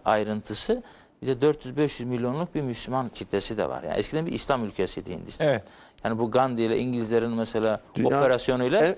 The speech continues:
Speaker 3: en büyük
Speaker 1: Hindi
Speaker 3: İslam
Speaker 1: milliyetçiler.
Speaker 3: ülkesi de
Speaker 1: Evet.
Speaker 3: diyebiliriz.
Speaker 1: Ha.
Speaker 3: <laughs> Şu anda
Speaker 1: Hindi, Hindi, Hi-, Hindu milliyetçiliğiyle mesela İslam ülkesi, en büyük İslam ülkesi mesela şeye verildi. Parçalandı Pakistan, Bangladeş falan. Geri kalanlar da mesela Hindu milliyetçilerine verildi.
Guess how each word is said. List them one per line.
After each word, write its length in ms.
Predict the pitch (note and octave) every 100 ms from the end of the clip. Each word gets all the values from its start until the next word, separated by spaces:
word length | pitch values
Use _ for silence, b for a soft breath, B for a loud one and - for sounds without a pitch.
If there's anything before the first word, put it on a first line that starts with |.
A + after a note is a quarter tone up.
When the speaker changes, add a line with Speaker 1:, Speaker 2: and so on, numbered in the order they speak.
| -
Speaker 3:
en 180 | F3 F3
büyük 120 | F3
Speaker 1:
Hindi 80 | D#3+
Speaker 3:
İslam 220 | F3 F#3
Speaker 1:
milliyetçiler. 300 | G3+ E3+ F3 D3+
Speaker 3:
ülkesi 80 | A2+ E3+
de 40 |
Speaker 1:
Evet. 100 | D3+
Speaker 3:
diyebiliriz. 640 | C#3 C3+ B2+ A2+ G2+ - D#3
Speaker 1:
Ha. 160 | E3
Speaker 3:
<laughs> 20 | -
Şu 280 | - -
anda 280 | F3 D#3 D#3
Speaker 1:
Hindi, 520 | E3 F3 D#3+ G3+ G3+ C#3
Hindi, 420 | D#3+ D#3 D#3 C#3+
Hi-, 180 | F3 - B B -
Hindu 240 | E3 G3+
milliyetçiliğiyle 600 | G3 E3 D#3+ D#3+ F3 G3
mesela 300 | D3 B2+ G3
İslam 340 | G#3+ D#3 F#3+ G3+
ülkesi, 340 | D3 C3+ C#3 C#3
en 180 | F3+ E3
büyük 160 | C3+
İslam 280 | D3 F#3+ E3
ülkesi 380 | B2+ - A#2 A#2
mesela 340 | A2+ D3+ A#3+
şeye 300 | G3 E3+ D#3
verildi. 280 | A2+ G2+ G#2 A2 B B B
Parçalandı 560 | - C#3+ - A2+ G#2+ G#2+
Pakistan, 560 | - A#2 A2 - A2 A2
Bangladeş 440 | A2 G#2+ G2+ G2+
falan. 280 | A#2 E3+ A3 B B -
Geri 180 | C#3 D#3+
kalanlar 460 | - C3+ C3+ E3
da 80 | D#3
mesela 360 | B2+ B2 D#3+ G3
Hindu 280 | D#3+ D#3 D#3+
milliyetçilerine 680 | C#3+ C#3 - C3 C3 D3 B2+
verildi. 440 | G#2 G#2+ D3 B3+